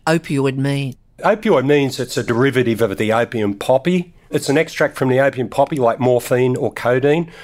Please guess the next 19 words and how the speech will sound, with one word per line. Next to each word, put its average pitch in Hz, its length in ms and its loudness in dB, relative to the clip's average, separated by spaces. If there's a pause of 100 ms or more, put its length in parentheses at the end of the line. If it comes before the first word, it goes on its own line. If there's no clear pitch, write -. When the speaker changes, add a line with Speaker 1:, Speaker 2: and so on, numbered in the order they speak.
(200)
Speaker 2:
or 123 280 2
else 123 440 0 (400)
that 120 200 -2
molecule's 117 640 0
been 110 280 0
modified 107 560 2
in 101 100 -2
a 98 80 -2
lab 101 480 -2
to - 140 -12
produce 104 500 -4
newer 107 260 2
ones 98 380 -2
like 87 120 -6
oxycodone, 95 920 -4
fentanyl. 92 560 -6 (320)
So 123 220 0
it's 123 100 -10 (120)
g-, 185 180 -10